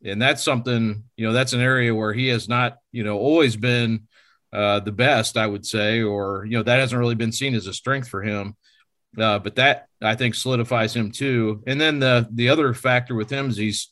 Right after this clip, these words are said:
a two-time state champion, and he's never lost a tournament game 'cause the one year, you know, they didn't win it, nobody won it. It was the, uh, pandemic year when it got cut off. So,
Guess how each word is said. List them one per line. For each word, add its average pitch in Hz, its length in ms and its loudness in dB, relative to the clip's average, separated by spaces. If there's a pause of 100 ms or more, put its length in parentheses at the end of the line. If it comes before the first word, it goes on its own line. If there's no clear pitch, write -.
a 104 40 0
two-time 127 460 2
state 123 260 0
champion, 123 580 0 (440)
and 107 240 2
he's 107 140 0
never 120 240 2
lost 120 260 4
a 101 60 -12
tournament 127 400 -4
game 104 260 0
'cause 110 160 -2
the 107 80 -2
one 120 220 2
year, 113 440 2 (240)
you 107 120 -2
know, 107 60 2
they 110 100 2
didn't 127 300 2
win 113 160 2
it, 123 100 2
nobody 117 420 0
won 90 300 -8
it. 85 120 -10
It 101 100 -2
was 92 180 -6
the, 95 240 -4
uh, 90 260 -4
pandemic 117 520 0
year 87 200 -6
when 92 140 -8
it 95 40 -12
got 92 200 -4 (200)
cut 110 200 -2
off. 104 340 -2
So, 92 360 -6